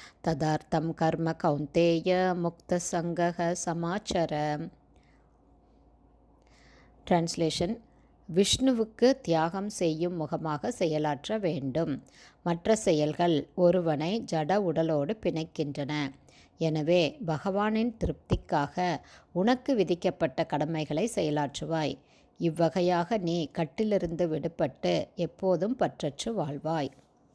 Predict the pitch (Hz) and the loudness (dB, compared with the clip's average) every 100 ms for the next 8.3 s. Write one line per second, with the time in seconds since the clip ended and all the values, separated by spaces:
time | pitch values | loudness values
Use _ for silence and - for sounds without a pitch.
0 | _ _ _ 170 165 190 165 160 - 156 | _ _ _ -4 0 0 0 -4 -4 -6
1 | - 151 185 - - 165 - 170 - 180 | -8 -12 -10 -10 -10 -8 -8 -8 -12 -16
2 | 208 180 170 - _ _ _ _ _ _ | -14 -12 -12 -14 _ _ _ _ _ _
3 | _ - - _ - - - - - 185 | _ -20 -20 _ -20 -20 -18 -10 0 2
4 | 180 165 180 208 208 160 185 - 175 151 | 4 2 2 2 2 -2 -4 -4 -4 0
5 | 165 165 151 151 160 151 175 220 - 175 | 0 0 -2 -4 -4 -4 -4 -6 -10 -8
6 | 165 156 170 202 185 165 165 233 - _ | -4 -4 -4 -6 -2 -2 0 -2 -6 _
7 | _ _ _ _ _ _ - 170 160 165 | _ _ _ _ _ _ -2 0 0 0
8 | - 170 151 | 0 0 0